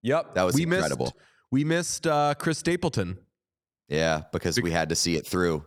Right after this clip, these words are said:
Speaker 2: to see if
Speaker 1: Yeah.
Speaker 2: Wade Miley would throw the no-hitter.
Speaker 1: Yeah. So, uh, very fun times. Pete saw an incredible hockey game in Chicago. We'll talk about it in a little bit, but, I mean, you, you got nineteen rounds of boxing with the shootout.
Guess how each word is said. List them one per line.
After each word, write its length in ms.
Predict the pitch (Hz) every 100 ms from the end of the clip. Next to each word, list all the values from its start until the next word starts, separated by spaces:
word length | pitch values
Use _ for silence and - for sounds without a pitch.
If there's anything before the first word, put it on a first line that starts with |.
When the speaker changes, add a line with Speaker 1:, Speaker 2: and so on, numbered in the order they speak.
| -
Speaker 2:
to 80 | 85
see 120 | -
if 60 | 87
Speaker 1:
Yeah. 100 | 127
Speaker 2:
Wade 120 | 82
Miley 300 | 87 82 82
would 120 | 78
throw 160 | - 85
the 80 | 82
no-hitter. 460 | 82 80 90 82 - _ _ _ _ -
Speaker 1:
Yeah. 300 | 123 101 78 - _ -
So, 340 | - 139 139
uh, 180 | 143 135
very 220 | 127 185
fun 220 | 190 175 165
times. 340 | 151 139 139
Pete 380 | - 156 165 -
saw 260 | - 156
an 60 | 151
incredible 520 | 135 - 175 185 147
hockey 260 | 135 131 117
game 280 | 113 120 117
in 80 | 110
Chicago. 680 | - 107 113 107 107 104 - - -
We'll 160 | 139
talk 240 | 131 156 147
about 200 | 143 139
it 40 |
in 120 | 135
a 40 | 131
little 160 | 131 117
bit, 320 | 147 135 -
but, 200 | 117 107 - - -
I 40 | 135
mean, 220 | 143 143
you, 180 | 139 185
you 140 | 170 214
got 180 | 185 143
nineteen 440 | 165 165 - 160
rounds 220 | 147 139
of 60 | 117
boxing 540 | 127 151 - 104 90 92 -
with 160 | 113
the 280 | 120 107 101
shootout. 480 | 95 - 139 95